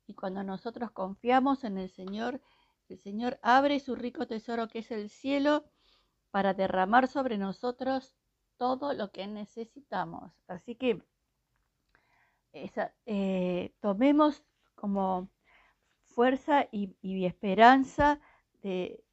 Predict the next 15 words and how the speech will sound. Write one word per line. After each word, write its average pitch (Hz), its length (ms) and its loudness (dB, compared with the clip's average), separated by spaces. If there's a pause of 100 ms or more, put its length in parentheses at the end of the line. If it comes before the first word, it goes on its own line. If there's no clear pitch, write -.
(260)
del 185 200 -4
testimonio 226 680 -2
de 220 80 0
esta 220 220 -4
señora 214 520 -4
y 226 120 -6
esperemos 247 640 -2
esas 247 260 -8
conexiones 220 680 -10
celestiales, 240 880 -4 (480)
esas 214 340 -2 (200)
estrategias 254 920 0
celestiales 240 760 2 (440)
que 190 160 -4
Dios 262 400 6